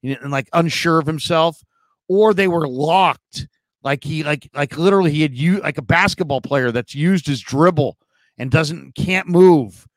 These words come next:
Or like you see kids play youth basketball and they've used their dribble and then their feet are locked and they start leaning.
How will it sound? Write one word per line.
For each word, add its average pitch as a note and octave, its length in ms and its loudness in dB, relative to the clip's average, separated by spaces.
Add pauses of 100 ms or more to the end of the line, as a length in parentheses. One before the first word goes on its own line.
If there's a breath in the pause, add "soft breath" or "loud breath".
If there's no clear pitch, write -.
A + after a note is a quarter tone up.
(160)
Or C#3+ 80 -4
like B2+ 100 -6
you D3 80 -4
see E3+ 380 -6
kids F#3 320 0
play D3+ 140 -4
youth D#3 360 2
basketball A#2 680 -4 (260)
and C3+ 240 -4
they've C3+ 260 -2
used D#3 280 0
their D#3 140 2
dribble E3+ 360 -2
and E3 100 -4
then E3+ 100 -4
their E3 120 -2
feet G#3 300 -6
are D#3+ 120 0
locked F3 540 -2
and D#3 100 -16
they D#3 100 -10
start D#3 420 -8
leaning. F3+ 560 -6